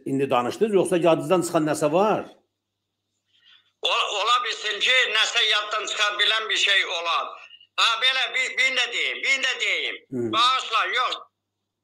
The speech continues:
Speaker 1: Nə yaddan çıxıb ki?
Speaker 2: Deyim indi bir də.
Speaker 1: Buyurun.
Speaker 2: Aa,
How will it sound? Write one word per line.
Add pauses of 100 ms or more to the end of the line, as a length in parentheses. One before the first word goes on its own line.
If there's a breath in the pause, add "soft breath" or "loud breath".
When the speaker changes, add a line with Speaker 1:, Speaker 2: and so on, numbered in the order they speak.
(1300)
Speaker 1:
Nə
yaddan
çıxıb
ki?
Speaker 2:
Deyim
indi
bir
də. (340)
Speaker 1:
Buyurun. (400)
Speaker 2:
Aa,